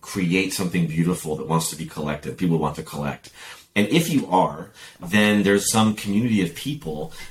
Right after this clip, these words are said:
that will come and pay money. And then as it gets transferred around different wallets, you'll get some kind of,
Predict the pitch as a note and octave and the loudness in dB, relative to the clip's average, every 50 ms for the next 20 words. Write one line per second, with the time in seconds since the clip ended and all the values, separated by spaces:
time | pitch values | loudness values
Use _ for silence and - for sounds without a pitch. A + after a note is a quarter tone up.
0 | - - F#2+ F#2 F#2 F#2 F#2 F2+ - G#2 G#2 G#2 G#2 G2 F2 - - G2+ F#2 F2 | -2 2 2 4 4 2 0 -2 0 0 2 4 4 2 0 -2 -2 -2 0 2
1 | E2+ F2+ G2 F#2+ E2+ D#2 D#2+ D#2+ D#2+ E2+ E2+ F2 F2 E2+ F2 F#2+ F#2+ F#2 - - | 2 2 0 0 -2 -4 -4 -2 -2 0 2 2 2 2 0 0 -2 -2 -2 -4
2 | G2+ F2 - - - G2 F#2 F2+ - - F2+ E2 E2 F2 F2 F2 F2 E2+ E2 D#2+ | -6 -6 -6 -2 0 0 0 0 0 -2 -2 0 0 2 2 0 0 -2 -4 -6
3 | D#2+ E2 F#2+ A2 A2+ A2+ A2 G#2 - - F2+ E2 - F#2 F2 - - E2+ D#2+ - | -10 -4 -2 -2 -2 -2 -2 -4 -4 -6 -8 -8 -8 -10 -10 -8 -10 -10 -10 -8
4 | F2 E2 D#2+ D#2+ D#2 D#2 | -8 -6 -4 -4 -6 -6